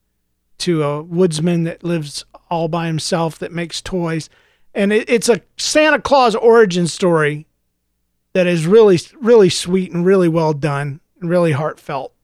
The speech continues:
And it was a surprisingly good one. I watched it twice, if that tells you anything. And I'm really picky. I watched it once with my wife and once with my kids. Uh, we watched Rudolph the Red-Nosed Reindeer, of course.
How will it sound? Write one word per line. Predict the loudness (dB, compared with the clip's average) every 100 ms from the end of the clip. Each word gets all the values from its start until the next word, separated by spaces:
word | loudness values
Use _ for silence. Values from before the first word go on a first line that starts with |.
| _ _ _ -8
And | -4 -4
it | -4
was | -6 -6
a |
surprisingly | -8 -10 -4 -2 -2 -2 -4 -6
good | -6 -6
one. | -6
I | -2 0
watched | 0 -2 -6 -12
it | -14
twice, | -10 -10 -10 -18 -18 _ _ _ _ _ _ _ _ _ _ _
if | -10
that | -6 -6
tells | -6 -8 -8
you | -8
anything. | -10 -12 -12
And | -8
I'm | -6
really | -4 -6
picky. | -6 -10 -10 -20 _ _ _ _
I |
watched | 0 0 0 -6
it | -4
once | -6 -4
with | -4
my | -2 -2
wife | -2 -2 -4
and | -8
once | -10 -10
with | -12
my | -10 -12
kids. | -8 -10 -8 -16 -18 _ _ _ _ _ _ _ _ _
Uh, | 0 2 4
we | 4
watched | 4 2 2
Rudolph | 2 2 2
the | 2
Red-Nosed | 2 4 2 2
Reindeer, | 0 2 2
of | 2
course. | 2 4 4 4 -2 -10